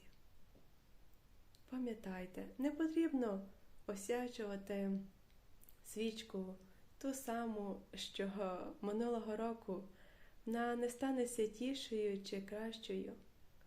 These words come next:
Купімо свічку, посвятімо її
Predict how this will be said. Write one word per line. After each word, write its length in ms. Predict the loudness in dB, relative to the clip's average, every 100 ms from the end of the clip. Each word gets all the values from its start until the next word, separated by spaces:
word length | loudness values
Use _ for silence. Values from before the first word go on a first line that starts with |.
| -20 -12
Купімо 440 | -8 2 6 6 4
свічку, 760 | 2 2 2 0 -2 0 0 -2 -10 -18 -14 2
посвятімо 760 | 4 6 2 2 0 0 2
її 440 | 2 0 0 -4